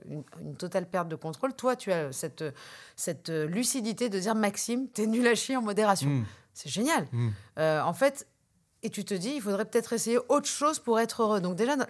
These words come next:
Speaker 1: dans ces deux questions, t'as compris que t'étais nul à chier en modération, mais en plus, t'as compris que c'est peut-être ça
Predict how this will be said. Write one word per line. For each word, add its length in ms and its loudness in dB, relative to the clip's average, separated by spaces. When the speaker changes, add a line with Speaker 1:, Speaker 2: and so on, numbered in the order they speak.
Speaker 1:
dans 140 0
ces 140 -2
deux 160 -4
questions, 460 -4
t'as 100 2
compris 400 -2
que 100 -6
t'étais 280 -6
nul 220 -4
à 40 -8
chier 220 -6
en 40 -4
modération, 500 -8
mais 120 2
en 100 6
plus, 200 -6
t'as 120 -2
compris 580 -10
que 100 -6
c'est 160 0
peut-être 360 -2
ça 240 2